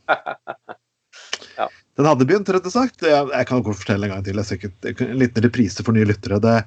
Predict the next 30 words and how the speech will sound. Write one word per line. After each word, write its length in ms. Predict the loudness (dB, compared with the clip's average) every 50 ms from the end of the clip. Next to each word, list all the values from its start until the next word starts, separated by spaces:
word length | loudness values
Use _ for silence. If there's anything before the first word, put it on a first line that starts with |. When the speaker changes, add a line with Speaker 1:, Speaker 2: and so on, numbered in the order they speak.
| -6 -20 -20 -20 -20 -20 -20 -20 -20 _ -4
Speaker 2:
jeg 160 | 0 0 0
skulle 220 | 2 2 2 4 4
være 100 | 4 2
vakt 200 | 0 -2 -2 -2
i 40 |
Grieghallen, 540 | 0 0 0 -2 -2 -4 -2 -2 0 -2 -2 -2 -2
og 540 | 0 2 4 4 4 4 4 4 2 0 -2 -4 -6 -10 -12 -14 -18 _ _ _ -2
det 80 | 0 2
her 140 | 4 4 4
var 220 | 4 4 4 2 2
Bordariusfestivalen. 960 | 2 2 2 2 2 0 -4 -6 -8 -8 -8 -4 -4 -2 -2 -2 -4 -6 -8 -12 -16 _ _ _ -20 _ _ _ _ _ _ _ _ _ _ _ _ _ _ _ _ 0
Og 40 | 2 4
Speaker 1:
Analisfestivalen. 1040 | 4 4 4 4 4 2 0 -2 -6 -2 -2 -2 0 0 2 4 4 4 2 0 -4 -12 _ _ _ _ -8 -2
Speaker 2:
Bor-, 320 | 2 4 4 4 4 2 0 -4
Bor-, 320 | 0 2 2 2 2 0 -2 -4
Bor-, 360 | -4 0 2 4 4 4 4 2
Analisfestivalen, 880 | 4 2 2 2 0 -6 -6 -4 -4 -4 -2 0 2 2 4 4 2 0
ja. 120 | 0 -2 -6 -10 _ _ _ _ -6 -2
Speaker 1:
Bor-, 240 | 0 0 0 -2 -6 -8 -4
Bor-, 300 | -2 0 2 2 2 0 0 _ _
Borreliosefestival, 1300 | -10 -4 0 2 2 2 2 2 0 0 -2 -4 -2 2 4 4 4 2 0 -4 -10 -4 0 0 2 2
altså 160 | 2 -2 -2 -2
festival 540 | -2 -4 -4 -6 -2 2 4 4 4 2 0 _ -14 -20 _ _ -6
med 160 | -6 -4 -4
de 60 | -4 -6 -2
som 140 | -2 -2 -2
har 100 | 0 -2
fått 160 | -6 _ -4
sånn, 240 | -8 -8 -6 0 2
eh, 560 | 2 4 4 4 4 4 2 2 2 2 0